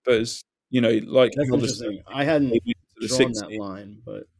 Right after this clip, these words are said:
Speaker 1: you know, the
Speaker 2: yeah.
Speaker 1: noughties came into the nineties and, yeah, like, I don't know. There was, it's,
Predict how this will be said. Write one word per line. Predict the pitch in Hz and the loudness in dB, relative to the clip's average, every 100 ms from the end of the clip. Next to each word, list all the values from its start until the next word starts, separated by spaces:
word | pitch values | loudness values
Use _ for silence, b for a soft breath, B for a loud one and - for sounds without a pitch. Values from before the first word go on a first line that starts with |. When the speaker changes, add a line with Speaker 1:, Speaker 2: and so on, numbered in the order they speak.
| _ - | _ -4
Speaker 1:
you | 127 | 0
know, | 117 | 2
the | 120 120 | 4 6
Speaker 2:
yeah. | |
Speaker 1:
noughties | 131 131 _ _ - | 6 4 _ _ -2
came | 120 117 | 2 2
into | 117 120 | 0 0
the | 117 | 0
nineties | 123 123 120 117 117 117 - | 2 2 0 -2 -4 -6 -8
and, | 117 113 113 113 - _ _ _ _ _ _ _ - | -8 -8 -8 -12 -20 _ _ _ _ _ _ _ -6
yeah, | 127 123 110 73 - | 2 4 4 2 -6
like, | 57 55 - _ _ _ _ | -4 -4 -6 _ _ _ _
I | 135 | -4
don't | 143 101 | -2 -2
know. | 107 107 - b b b b - | -2 -6 -10 b b b b 0
There | |
was, | 196 185 - _ | 0 0 -14 _
it's, | 156 160 - | -10 -8 -10